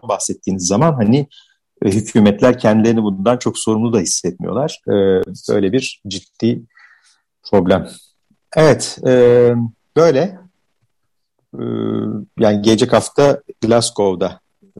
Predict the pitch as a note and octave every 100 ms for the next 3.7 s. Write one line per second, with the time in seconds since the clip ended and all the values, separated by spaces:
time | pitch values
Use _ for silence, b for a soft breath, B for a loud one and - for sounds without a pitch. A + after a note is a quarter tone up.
0 | _ G2+ F#2 F2+ F2+ F2+ F#2+ - b b
1 | b _ - _ - A2 G#2+ - F#2 F2+
2 | F2+ - - F#2 - E2+ F2 - C3 G2
3 | F2+ F2 F2+ F2+ F2 F2+